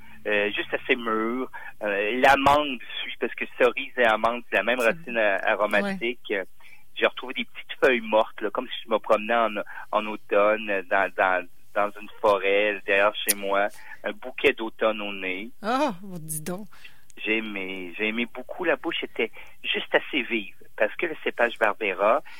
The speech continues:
Speaker 1: a toujours une belle vivacité. C'était droit, c'était pur, c'était élégant. Une belle finale fruitée, coulante. Très bien coulante,
Speaker 2: Ouais,
Speaker 1: c'est
Speaker 2: ouais.
Speaker 1: juste mi-corsé, de toute beauté sur une lasagne végétarienne.
Speaker 2: Ah, j'ai des bonnes recettes à part ça.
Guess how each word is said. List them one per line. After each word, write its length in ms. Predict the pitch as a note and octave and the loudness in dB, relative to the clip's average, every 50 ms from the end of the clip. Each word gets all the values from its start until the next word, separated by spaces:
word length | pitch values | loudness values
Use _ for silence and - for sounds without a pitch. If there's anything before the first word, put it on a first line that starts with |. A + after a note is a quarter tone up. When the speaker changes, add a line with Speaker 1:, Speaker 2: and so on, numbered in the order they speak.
| - - - | -12 -10 -8
Speaker 1:
a 100 | - - | -8 -8
toujours 300 | - - C#3 D3+ D#3+ D#3+ | -8 -8 -6 -6 -6 -6
une 100 | D#3+ C3+ | -4 -2
belle 160 | A#2+ C3 A#2+ A2 | 0 0 0 0
vivacité. 680 | - - - G#2+ G#2 - - - - - - B2+ B2+ - | -4 -4 0 0 0 0 -2 -12 -12 -8 -6 -6 -6 -6
C'était 200 | - - B2 G#2+ - | -4 -4 -4 -2 -2
droit, 360 | - A2 G2 G2 A2+ A#2+ B2+ C3 - - - - - - - | -2 -2 2 6 6 6 6 4 0 -8 -12 -12 -12 -12 -8
c'était 200 | - - B2+ - - | -2 0 0 0 -2
pur, 380 | - - A#2+ B2 B2+ C3 C3 B2+ - - - - - | -4 -2 -2 -2 0 -2 -4 -6 -8 -10 -12 -12 -12
c'était 260 | - - - A#2 A2 A2 | -4 0 2 4 4 4
élégant. 640 | A2+ A#2+ B2+ B2+ - - B2 A#2 G#2+ G#2 G#2+ A#2+ - - - - - - - - - - - - - - - - - - - | 2 0 0 0 0 2 4 4 4 4 2 -2 -8 -12 -12 -12 -12 -12 -12 -12 -12 -12 -12 -12 -12 -12 -12 -12 -12 -12 -12
Une 60 | A#2 - - | -8 0 2
belle 180 | F3 E3+ D#3 - - - | 2 2 2 0 -4 -8
finale 260 | C3+ C3 C3 B2 B2 - - - | -4 0 0 0 0 0 -2 -6
fruitée, 360 | - - A#2+ - - - D3 - | -6 -6 -6 -8 -6 -6 -8 -6
coulante. 560 | - - - F3 E3+ D3 C3 A#2+ A2 G2+ F#2 - - - - - - - - - - - - - - - - - | -6 -6 -2 0 4 6 6 6 4 0 -8 -10 -12 -12 -12 -12 -12 -12 -12 -12 -12 -12 -12 -12 -12 -12 -10 -4
Très 240 | - - D#3+ C#3+ - - - - - - - - | 2 4 4 4 2 -2 -12 -12 -12 -12 -8 -4
bien 120 | - G3+ F3 | -2 -2 -2
coulante, 340 | - - D#3 D3 C#3+ D3 F3 | -2 -2 2 4 4 6 6
Speaker 2:
Ouais, 100 | G#3 G#3 | 4 2
Speaker 1:
c'est 60 | G3+ | 2
Speaker 2:
ouais. 100 | G3 G3 G3+ | 2 2 2
Speaker 1:
juste 200 | F#3+ - - - | 0 -2 -4 -6
mi-corsé, 760 | D#3 D3+ D3 C3+ - - B2+ - - - - - C#3 D3 D#3 - - - - - - - - - - | -4 -4 -2 0 4 2 2 2 0 -6 -2 -2 -2 -2 -4 -10 -14 -14 -14 -14 -14 -14 -6 0 4
de 80 | D#3+ | 4
toute 260 | D3 - - F3+ E3 - | 4 4 4 0 0 2
beauté 300 | - C3 B2 - - C#3+ - - | 2 2 2 2 0 0 0 0
sur 160 | A#2+ A2+ B2 | 2 2 2
une 100 | A#2+ B2 | 4 6
lasagne 480 | A#2+ A#2+ A#2 A2 B2 A#2+ A#2+ A#2+ A#2 | 6 6 6 6 6 6 6 4 2
végétarienne. 760 | G#2+ A2 A2 G2+ G#2 G#2 - G#2 F#2 G2+ F#2+ F#2 F#2 F2 E2 E2+ - - - - - - - - - - - | -2 -4 -4 -4 -4 -4 -2 -2 -4 -4 -4 -8 -8 -8 -8 -12 -14 -14 -14 -14 -12 -12 -14 -14 -14 -12 -10
Speaker 2:
Ah, 220 | - - D3+ D#3 D#3 | -6 -6 -4 -4 -2
j'ai 160 | C#3+ - F3 | -2 -2 0
des 160 | D#3+ D#3+ F#3+ | 0 0 -2
bonnes 220 | D#3+ D#3+ F3+ F3+ F#3 | -2 0 -2 0 0
recettes 440 | E3 F3+ E3 - - - D3+ - - | 0 0 0 0 -2 -2 -4 -8 -10
à 60 | C#3+ | -10
part 200 | - - - - | -10 -8 -4 -2
ça. 160 | - - - | -2 -2 -4